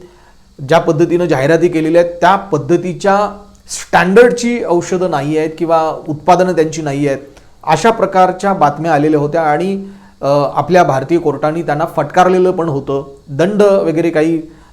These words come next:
अ, केलेला पण होता, हेही आपल्याला सगळ्यांना, अ, माहिती आहे.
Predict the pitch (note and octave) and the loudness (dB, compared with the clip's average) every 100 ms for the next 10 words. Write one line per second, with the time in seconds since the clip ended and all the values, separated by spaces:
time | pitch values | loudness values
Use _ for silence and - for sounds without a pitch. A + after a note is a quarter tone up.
0 | - C3+ C#3+ C#3 - D#3+ F#3 G3 - D#3+ | -4 0 0 -2 -2 2 4 4 2 -2
1 | C#3 C3 C3 D#3 F3+ G#3 D3+ D3 D3 D3 | -2 -2 -2 -2 0 0 0 -2 -4 -4
2 | C3 C3+ C#3 D3 - - - C3 C3 C3 | -2 -2 -2 -8 -8 -2 2 4 6 6
3 | C3 - D#3+ D3 D#3 A3+ E3+ C#3 - | 6 2 0 2 2 4 2 2 -6